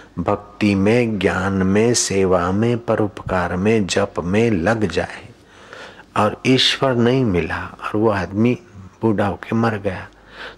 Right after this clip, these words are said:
तो फिर उसको न संसार का सुख मिला, न भगवान मिला। अतो भ्रष्ट, ततो भ्रष्ट। भगवान कहते, "नहीं, नहीं कल्याण कृत कश्चिद दुर्गतिम तात गच्छति।" कल्याण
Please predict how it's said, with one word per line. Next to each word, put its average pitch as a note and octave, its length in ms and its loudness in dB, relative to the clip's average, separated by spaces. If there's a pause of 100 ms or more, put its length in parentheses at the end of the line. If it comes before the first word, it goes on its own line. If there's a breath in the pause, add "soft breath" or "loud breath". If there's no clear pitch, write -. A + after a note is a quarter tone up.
(120)
तो B2 100 4
फिर C3 220 2
उसको C3 380 2
न B2+ 160 2
संसार G2+ 580 -2
का B2 200 0
सुख - 360 -2
मिला, B2 340 2
न B2+ 180 2
भगवान A2+ 460 0
मिला। A2+ 440 -2 (360 loud breath)
अतो G#2+ 360 2
भ्रष्ट, A2 380 0
ततो A2 480 0
भ्रष्ट। G#2 380 -4 (560 loud breath)
भगवान F#2+ 480 0
कहते, G2+ 380 0
"नहीं, F#2+ 760 -10 (960 loud breath)
नहीं B2+ 380 4
कल्याण C3+ 720 2
कृत A#2 500 -2
कश्चिद C3 520 0
दुर्गतिम G2+ 840 2
तात A#2 400 -2
गच्छति।" - 760 -8 (600 loud breath)
कल्याण G2+ 500 2